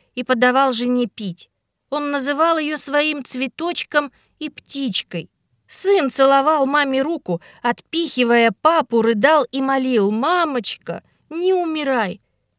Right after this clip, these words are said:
Малыш прижался к ногам в тапочках и горько плакал.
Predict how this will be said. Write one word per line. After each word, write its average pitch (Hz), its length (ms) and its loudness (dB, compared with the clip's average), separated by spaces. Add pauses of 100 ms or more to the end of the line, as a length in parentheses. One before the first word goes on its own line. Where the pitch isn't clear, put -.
Малыш 262 460 2
прижался 262 580 0
к - 100 -8
ногам 240 440 2
в 185 100 -8
тапочках - 680 -2 (240)
и 302 120 -4
горько 262 440 -2
плакал. 196 600 -2